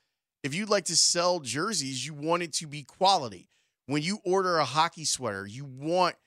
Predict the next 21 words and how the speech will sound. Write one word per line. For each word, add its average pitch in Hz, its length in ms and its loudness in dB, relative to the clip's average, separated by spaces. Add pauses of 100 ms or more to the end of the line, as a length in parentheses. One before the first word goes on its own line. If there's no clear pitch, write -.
(220)
the 147 140 -2
weight 135 840 -4 (540)
of 147 160 2
a 147 120 0
hockey 131 460 2
sweater. - 440 -4 (520)
When 151 160 -2
you 190 200 -2
order 170 320 2
a 175 80 -6
jersey, 147 720 -2 (420)
you 135 180 -10
want 160 440 0
to 160 120 -2
feel 185 580 -4
the 160 140 0
mesh, 147 840 0
like, 135 220 -4 (120)
in 165 380 -4
the 147 100 -2
jersey. 139 720 -2